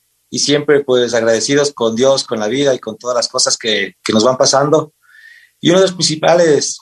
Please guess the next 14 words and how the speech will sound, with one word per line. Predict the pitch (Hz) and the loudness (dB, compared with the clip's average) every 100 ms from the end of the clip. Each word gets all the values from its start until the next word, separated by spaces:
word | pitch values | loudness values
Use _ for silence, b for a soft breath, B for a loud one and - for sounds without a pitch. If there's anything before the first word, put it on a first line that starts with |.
| - | -10
principios | 131 127 170 180 165 131 | -6 -4 -4 0 2 4
y | |
valores | 120 120 143 151 127 | 4 4 4 2 0
siempre | 139 139 139 | 0 0 0
es | 123 | 0
el | 107 | -2
respeto, | 107 - 143 143 135 123 123 _ _ _ _ _ _ | -4 0 0 0 0 -2 -4 _ _ _ _ _ _
es | - 120 120 117 113 - - - _ | -2 2 2 0 -2 -4 -10 -16 _
la | - 120 | -2 0
educación. | 123 120 117 143 143 139 131 113 _ _ _ _ _ | 0 -2 0 2 4 2 -2 -10 _ _ _ _ _
Siempre | - 135 139 151 139 120 | -6 -2 0 2 2 2
hay | 117 | 0
que | 120 | -4
estar | 110 - 131 123 113 | -4 0 2 2 0